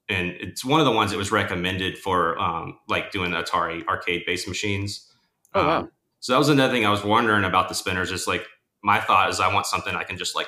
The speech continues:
Speaker 1: flick it and it s-, it spins like a skateboard wheel. Um,
Speaker 2: Right.
Speaker 1: where I've tried other ones and it's very clicky. So there's some, like, volume control spinners, and I don't know if those will work right. And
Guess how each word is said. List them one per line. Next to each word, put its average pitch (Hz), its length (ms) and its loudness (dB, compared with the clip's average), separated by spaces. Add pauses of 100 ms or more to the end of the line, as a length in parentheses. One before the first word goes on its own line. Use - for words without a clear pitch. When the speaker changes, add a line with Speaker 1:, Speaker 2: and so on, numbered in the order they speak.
(120)
Speaker 1:
flick 95 320 -6
it 90 100 -2
and 92 100 -6
it - 80 -8 (180)
s-, - 300 -10
it 110 120 -4
spins 92 440 -4
like 87 120 -4
a 87 60 -4
skateboard 90 540 -4
wheel. 87 340 -2 (500)
Um, 90 160 2
Speaker 2:
Right. 127 100 4
Speaker 1:
where 98 100 4
I've 92 120 0
tried 101 160 2
other 104 200 2
ones 95 200 0
and 95 80 -4
it's 87 100 -6
very 87 200 0
clicky. 92 680 -6 (300)
So 110 200 0
there's 101 220 2
some, 117 160 2
like, 95 220 0
volume 104 400 4
control 110 320 0
spinners, 107 560 0
and 87 260 -4 (320)
I 104 100 2
don't 104 140 4
know 101 100 2
if 92 100 -2
those 101 220 2
will 117 100 0
work 117 200 2
right. 107 380 2
And 87 240 -8